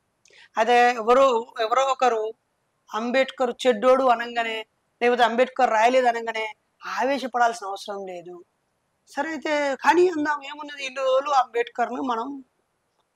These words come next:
మాత్రమే గౌరవించినాం, ఇప్పుడు ఆయన్ని బుద్ధిస్ట్గా గౌరవించడం మొదలు పెడదాం. ఒక వైతాళికుడిగా, ఒక సంఘ సంస్కర్తగా, ఒక ఎకనామిస్ట్గా, ఒక ఫిలాసఫర్గా, ఒక థింకర్గా, ఒక అడ్మినిస్ట్రేటర్గా, ఒక అడ్వకేట్గా, ఒక న్యాయ కోవిదుడిగా,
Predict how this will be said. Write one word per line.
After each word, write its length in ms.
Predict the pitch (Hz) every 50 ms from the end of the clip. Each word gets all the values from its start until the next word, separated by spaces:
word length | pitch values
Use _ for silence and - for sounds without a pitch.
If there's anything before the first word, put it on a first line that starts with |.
| _ _ -
మాత్రమే 340 | 247 247 247 - 226 247 277
గౌరవించినాం, 680 | 240 240 220 214 214 196 196 190 - - - 185 185 - _ _ _ _ _ _ _ _ _ _ _ _ _ _ _ _ -
ఇప్పుడు 560 | 311 320 247 311 285 285 277 285 285 285 - _ _ - -
ఆయన్ని 420 | 254 269 277 277 269 269 269 269
బుద్ధిస్ట్గా 580 | 240 202 202 214 196 240 302 - - 330 320 320
గౌరవించడం 480 | 294 277 254 247 240 240 233 240 240 220
మొదలు 160 | 208 214 214
పెడదాం. 280 | 214 214 202 196 185 175 _ _ _ - 220
ఒక 100 | 196 214
వైతాళికుడిగా, 800 | 208 202 214 247 233 277 262 269 247 240 - 214 214 190 175 160 _ _ _ _ _ _ -
ఒక 140 | 214 226 233
సంఘ 280 | 226 240 226 226 262
సంస్కర్తగా, 680 | 269 - 262 254 240 - - 233 208 - 208 202 196 180
ఒక 160 | 180 185 -
ఎకనామిస్ట్గా, 920 | 202 196 196 190 - 262 262 262 262 247 220 - - 262 233 226 214 190 - - - _ _ -
ఒక 100 | 214 196
ఫిలాసఫర్గా, 840 | 220 - - 233 240 262 269 262 - 269 - - 254 240 226 233 220
ఒక 180 | 202 190 - 208
థింకర్గా, 720 | 196 _ - 269 262 285 277 - 277 269 262 240 247 233
ఒక 180 | 202 196 - 208
అడ్మినిస్ట్రేటర్గా, 840 | 196 202 208 247 269 254 - - - 269 247 247 247 247 247 247 226
ఒక 180 | 208 202 - 208 196 - _ _ _ _ -
అడ్వకేట్గా, 640 | 180 185 190 208 262 254 - 269 254 233 247 254 240
ఒక 140 | 233 233
న్యాయ 360 | 226 214 202 202 208 233 262 269
కోవిదుడిగా, 640 | - - 262 262 262 269 240 254 262 247 254 233